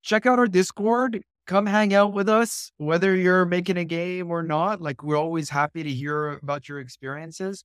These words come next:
If you are making a game, come join us. Tell us about your game. Uh, if you need a live ops backend, try out Beamable. Let us know your thoughts. Like, we consider ourselves first and foremost game developers. We,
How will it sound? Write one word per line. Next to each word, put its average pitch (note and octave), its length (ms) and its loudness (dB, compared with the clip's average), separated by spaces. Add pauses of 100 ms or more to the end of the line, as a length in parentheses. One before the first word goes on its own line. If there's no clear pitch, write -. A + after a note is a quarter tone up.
If C#3+ 160 -8
you E3 120 0
are E3+ 100 4
making F#3+ 260 0
a F#3+ 60 0
game, G3 380 -4 (180)
come F3+ 160 0
join F3+ 300 0
us. G#3 180 -2
Tell D3 220 -4
us F3+ 120 -2
about F3+ 240 -4
your F#3+ 120 -4
game. F#3+ 340 -2 (400)
Uh, C#3+ 320 2
if C3+ 160 -6
you D#3 80 -10
need E3+ 200 -2
a E3 500 4
live D3 340 -2
ops D#3+ 280 -4
backend, F3+ 520 0 (220)
try F3 260 -2
out G3 180 2
Beamable. A3 400 -6
Let F3+ 180 -2
us - 340 -6
know E3+ 100 -2
your F#3 220 -2
thoughts. E3+ 420 -6
Like, D3 160 -2 (420)
we F3 200 -10
consider G3+ 400 -2
ourselves F#3+ 480 -4
first E3 240 -4
and D#3 120 -10
foremost D#3+ 520 -8
game C#3 200 -4
developers. G3 720 -6
We, D3 300 -16